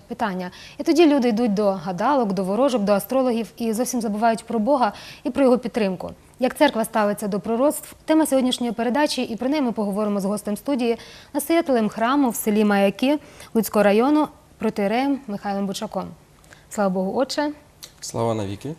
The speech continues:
Speaker 1: Вітаю в нашій студії. І перше питання про пророків ще знаємо із Святого Письма. Саме вони звістили людей про прихід Месії Ісуса Христа. От, власне, ті пророки, які тоді були і теперішні, якось вони відрізняються?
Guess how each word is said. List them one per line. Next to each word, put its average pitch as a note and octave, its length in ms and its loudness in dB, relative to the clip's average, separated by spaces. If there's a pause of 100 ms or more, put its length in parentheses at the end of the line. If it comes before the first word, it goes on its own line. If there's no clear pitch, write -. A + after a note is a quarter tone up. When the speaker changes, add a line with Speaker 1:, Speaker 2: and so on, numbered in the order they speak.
(100)
Speaker 1:
Вітаю G3+ 240 -6
в G3+ 60 -4
нашій G#3+ 220 -4
студії. C4 680 2
І A3+ 40 0
перше C4+ 300 0
питання C4 520 0 (440)
про B3+ 360 6 (260)
пророків C#4 520 2 (180)
ще A#3+ 300 -2
знаємо A#3+ 360 0
із A3+ 140 -6
Святого G#3 300 -2
Письма. C4 560 -2
Саме G3+ 240 -2
вони A3 360 -2 (680)
звістили G#3 440 0
людей A3 280 2
про G3 400 0
прихід G#3 460 -4
Месії B3 380 2
Ісуса G#3+ 300 -4
Христа. B3+ 480 0 (340)
От, - 240 -10
власне, A3+ 520 0 (200)
ті - 100 -2
пророки, A#3+ 580 2 (160)
які A#3 280 2
тоді A#3 400 2
були A3 280 4
і A3 180 -4
теперішні, G3+ 520 0
якось G#3 220 -4
вони A#3 140 0
відрізняються? A#3+ 840 -2